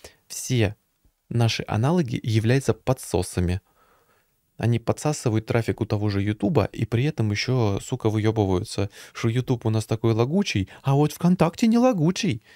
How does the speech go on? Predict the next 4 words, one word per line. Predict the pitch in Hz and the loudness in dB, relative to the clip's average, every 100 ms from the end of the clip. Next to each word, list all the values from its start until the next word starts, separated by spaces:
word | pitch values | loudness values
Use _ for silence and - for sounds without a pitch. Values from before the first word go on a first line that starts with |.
| _ _ _ _ _ _ - | _ _ _ _ _ _ -6
Уебаны, | 123 120 139 123 120 113 | -2 0 2 2 4 2
блядь. | 110 110 107 101 - _ _ _ _ _ _ | 2 2 2 0 -6 _ _ _ _ _ _
И, | - 117 117 120 117 | -6 -2 0 0 0
э, | 113 113 113 107 107 110 | 0 0 0 0 -2 -4